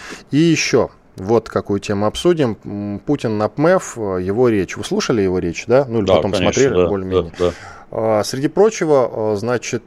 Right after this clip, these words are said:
Speaker 1: э, главное оттуда следующее, что России необходимо быть независимыми, самостоятельными, суверенными, обеспечить развитие на будущее. Э, вот у вас какое видение на этот счет есть? Как это сделать?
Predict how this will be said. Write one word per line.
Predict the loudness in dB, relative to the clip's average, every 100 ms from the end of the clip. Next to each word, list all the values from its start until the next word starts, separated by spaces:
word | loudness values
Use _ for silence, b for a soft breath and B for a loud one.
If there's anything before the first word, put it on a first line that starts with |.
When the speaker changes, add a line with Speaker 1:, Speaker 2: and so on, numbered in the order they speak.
| -4
Speaker 1:
э, | -2 0 -2
главное | 2 4 4 2 -6
оттуда | -8 -8 -6 -6
следующее, | -6 -4 -6 -6 -10 -10 -10 -10
что | -12 -8 -6
России | -6 -4 -2
необходимо | 0 -2 -4 -6 -4 -4
быть | -4 -4
независимыми, | -2 0 2 2 0 -4 -6 -6 -6 -6
самостоятельными, | -2 0 0 0 0 2 0 -2 -8 -6 -8
суверенными, | -4 -2 0 2 2 0 -4 -4
обеспечить | -6 -8 -6 -6 -6 -8
развитие | -8 -6 -8 -8 -8
на | -6
будущее. | -6 -8 -8 -12 -12 -12 -14 B B B B B B B -10
Э, | -6 -2 -2 -4
вот | 0 0 4
у | 4
вас | 4 2 -4 -14 -18 -20 -20 _ _ _ _ -4
какое | -2 2 2
видение | 2 -2 -4 -8
на | -8 -10
этот | -12 -12
счет | -12 -12 -12
есть? | -12 -14 -6
Как | -4 -4
это | -6 -10
сделать? | -8 -8 -10 -14 -20